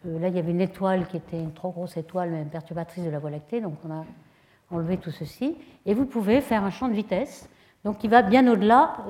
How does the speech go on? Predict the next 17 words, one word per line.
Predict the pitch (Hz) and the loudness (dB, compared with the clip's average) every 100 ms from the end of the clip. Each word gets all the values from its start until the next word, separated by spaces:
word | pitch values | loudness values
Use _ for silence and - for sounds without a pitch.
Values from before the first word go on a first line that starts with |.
| 180 | -2
de, | 226 | 0
euh, | 254 247 202 | 0 0 -4
du | 185 202 | -4 -8
champ | - 262 | -4 -6
que | 262 | -4
vous | 202 | -2
aviez | 185 170 247 | -2 0 -4
avec | 208 | -2
les | 185 | -6
vitesses, | 175 180 208 208 - 165 | -6 -6 -6 -6 -8 -6
euh, | 156 | -4
des | 156 165 | -4 -4
étoiles, | 175 - 202 226 | -4 -4 -4 -2
euh, | 165 | -4
les | 156 156 | -4 -8
vitesses | 156 214 | -6 -6
d'absorption. | 190 - 180 - | -6 -8 -16 -10